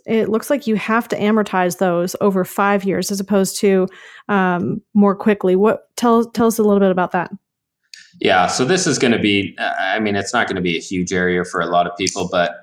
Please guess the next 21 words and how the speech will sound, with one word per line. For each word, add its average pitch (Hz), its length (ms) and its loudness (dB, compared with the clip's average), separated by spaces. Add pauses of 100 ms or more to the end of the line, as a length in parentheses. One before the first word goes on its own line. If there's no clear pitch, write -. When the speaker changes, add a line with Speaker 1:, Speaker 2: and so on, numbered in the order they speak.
(200)
Speaker 2:
before, 120 520 0
what 95 160 -2
you 98 140 -4
could 92 240 -6
do 92 220 -2
is 90 160 -6
you 92 100 -6
could 92 140 -6
deduct 87 480 -4
research 90 600 -6
costs 90 520 0
in 80 120 -6
the 78 60 -8
year 82 380 -4
that 82 140 -12
they 82 120 -4
were, 78 320 -4 (160)
uh, 78 240 -2 (100)
incurred, 95 680 -4 (800)
um, 80 460 0 (120)
and, 90 360 -2